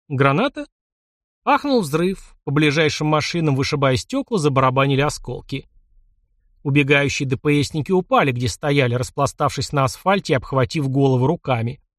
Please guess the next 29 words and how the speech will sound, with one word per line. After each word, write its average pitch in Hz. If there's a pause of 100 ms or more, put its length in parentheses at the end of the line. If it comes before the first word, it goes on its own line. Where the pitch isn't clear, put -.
(680)
Микроавтобус 262
рванул 226
с -
места, 175
вывернув 151
навстречку. 131 (640)
В 131
открытой 143
двери 147
плясало 139
пламя 143
автоматных 139
очередей. 135 (400)
Пули 285
шлепались 202
в 143
землю 202
и 135
стены 226
поста 131
Д 127
П 127
С. - (560)
А 120
ведь 131
так, 196
пожалуй, 220
уйдут, 190
смогут. 135